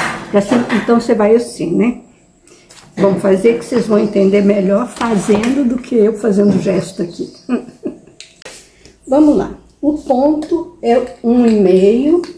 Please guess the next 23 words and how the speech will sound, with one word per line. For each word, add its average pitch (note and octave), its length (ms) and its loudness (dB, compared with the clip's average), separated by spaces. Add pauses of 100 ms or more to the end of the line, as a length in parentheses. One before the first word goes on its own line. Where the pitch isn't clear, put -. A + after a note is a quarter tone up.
(680)
Quando D#4+ 240 4
eu D#4 140 2
trabalho G3 600 -2 (340)
com... D#4 500 2 (1500)
Deixa - 140 -12
eu F#3+ 40 -6
um D#3+ 100 -10
pouquinho. - 500 -6 (1000)
Quando D#4+ 180 4
eu F4 120 2
trabalho G3 500 2
com G#3 360 0
patchwork A3 720 0
com - 100 -6
mais A3 320 2
emendas, F#3+ 960 2
aí A3+ 320 2
eu C4+ 100 4
uso A3+ 380 2
o A3+ 60 -2
ponto, A3+ 680 -2 (1000)
é, G3 520 0 (220)
um. A#3 240 6